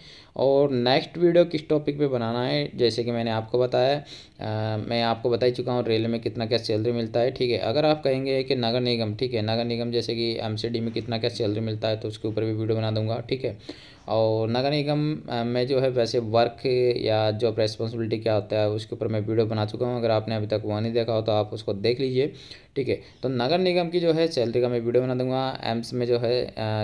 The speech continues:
क्या सैलरी मिलता है हेल्थ इंस्पेक्टर को या सैनिटरी इंस्पेक्टर का, उसके ऊपर भी मैं वीडियो बनाऊंगा, लेकिन बनाऊंगा तभी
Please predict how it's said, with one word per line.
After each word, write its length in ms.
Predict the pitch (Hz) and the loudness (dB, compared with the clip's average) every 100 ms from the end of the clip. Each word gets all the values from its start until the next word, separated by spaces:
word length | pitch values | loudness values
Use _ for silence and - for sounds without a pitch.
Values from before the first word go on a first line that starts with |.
| 107 | -2
क्या 140 | 139 131 | -2 0
सैलरी 280 | 127 120 | 0 0
मिलता 320 | 120 113 113 110 | -2 -2 0 2
है 340 | 113 120 - - | 2 -2 -8 -6
हेल्थ 200 | 117 104 | -4 -2
इंस्पेक्टर 360 | 113 110 110 110 | -4 -4 -4 0
को 80 | |
या 160 | 107 104 | 2 2
सैनिटरी 360 | 107 101 110 117 | 0 -4 -4 -6
इंस्पेक्टर 300 | 113 107 113 | -6 -4 -2
का, 100 | 117 | -2
उसके 340 | 117 113 113 | -4 -6 -4
ऊपर 140 | 107 | -2
भी 80 | 107 | 0
मैं 140 | 113 104 | -2 0
वीडियो 220 | 107 110 | 0 2
बनाऊंगा, 260 | 107 101 | 0 0
लेकिन 320 | 104 147 170 151 | 0 0 0 0
बनाऊंगा 320 | 143 160 165 | 0 2 2
तभी 300 | 151 151 | 2 0